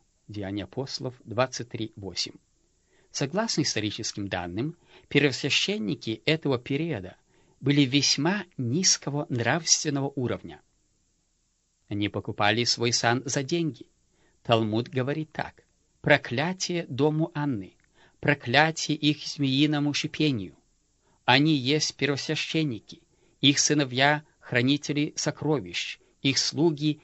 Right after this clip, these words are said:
избивают народ". Итак, взявший Господа, повели его к Анне, думая таким образом оказать честь знатной личности. И это, возможно, было сделано с согласия Каиафы.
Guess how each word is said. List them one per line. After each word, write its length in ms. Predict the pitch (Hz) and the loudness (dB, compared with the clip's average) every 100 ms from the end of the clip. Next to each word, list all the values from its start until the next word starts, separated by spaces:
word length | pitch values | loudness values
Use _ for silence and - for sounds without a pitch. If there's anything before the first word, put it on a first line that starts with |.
| _ | _
избивают 640 | 131 113 113 110 104 95 - | -4 -2 0 0 0 -2 -8
народ". 260 | 95 87 _ _ _ _ _ _ _ _ _ _ - | -12 -12 _ _ _ _ _ _ _ _ _ _ -8
Итак, 340 | 117 165 170 - _ _ _ _ - | -4 -2 -4 -6 _ _ _ _ -16
взявший 460 | 110 160 202 - 107 | -4 -2 -2 -2 -2
Господа, 600 | 107 135 - 139 131 147 - | 2 0 0 -6 -6 -6 -4
повели 400 | 120 120 120 147 | 0 0 0 0
его 160 | 110 | -2
к 120 | - - | -6 -2
Анне, 340 | 113 117 120 | 0 0 -2
думая 440 | 117 123 175 160 131 | -4 -2 0 -2 -2
таким 400 | 120 - 180 - | -6 -6 -8 -4
образом 580 | 156 117 98 101 85 - _ - - | -4 -4 -6 -8 -12 -14 _ -20 -2
оказать 480 | 127 131 123 123 123 | -2 0 2 2 0
честь 580 | - 151 170 - - - | -6 -2 0 0 -2 -8
знатной 800 | 131 104 110 131 127 117 117 113 _ _ | -6 -2 0 0 -2 -4 -4 -4 _ _
личности. 720 | 107 110 - 95 - - - _ _ _ _ _ _ _ _ _ | -6 -4 -4 -4 -4 -4 -10 _ _ _ _ _ _ _ _ _
И 60 | 147 | -4
это, 320 | 151 214 208 | 0 0 0
возможно, 580 | 180 156 160 190 185 143 | -4 -2 -2 -2 -2 -4
было 360 | 117 120 139 151 | -2 -2 -2 -4
сделано 640 | 123 107 107 98 110 131 - | -6 -2 -2 -2 -2 -4 -6
с 80 | - | -6
согласия 600 | 160 135 98 95 - 120 | -2 -2 -2 -4 -6 -6
Каиафы. 600 | - 156 170 160 - | -4 -4 -4 -8 -14